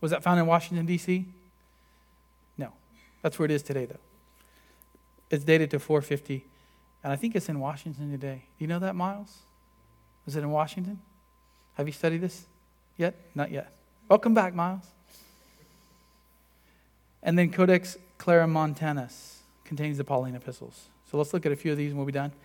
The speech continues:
That's what Sinaiticus looks like. Uh,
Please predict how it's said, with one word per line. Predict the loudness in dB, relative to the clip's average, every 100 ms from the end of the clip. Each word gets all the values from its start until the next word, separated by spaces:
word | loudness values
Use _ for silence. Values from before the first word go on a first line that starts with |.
| -20 -20 -20 _ _
That's | 2 4
what | 2
Sinaiticus | 4 4 2 2 -4 -6
looks | -2
like. | -2 -2 -8 -20 _ _ _ _ _ _ _ _ _ _ _ _ _ _ _ -8
Uh, | -8